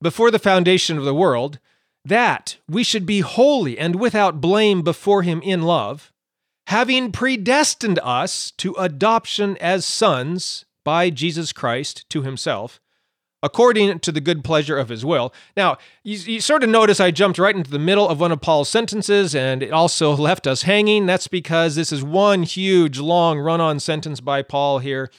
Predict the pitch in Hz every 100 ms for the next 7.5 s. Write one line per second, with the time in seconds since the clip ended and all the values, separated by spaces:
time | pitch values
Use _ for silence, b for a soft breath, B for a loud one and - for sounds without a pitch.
0 | b b b 135 131 - 175 151 151 147
1 | 127 131 135 143 135 139 127 131 123 117
2 | 123 123 117 113 120 117 117 113 117 110
3 | - 127 120 b b b - 208 285 285
4 | - 214 190 175 170 156 151 143 151 143
5 | 139 131 117 131 127 143 147 147 254 247
6 | 247 208 185 175 180 170 151 147 143 151
7 | 147 143 156 139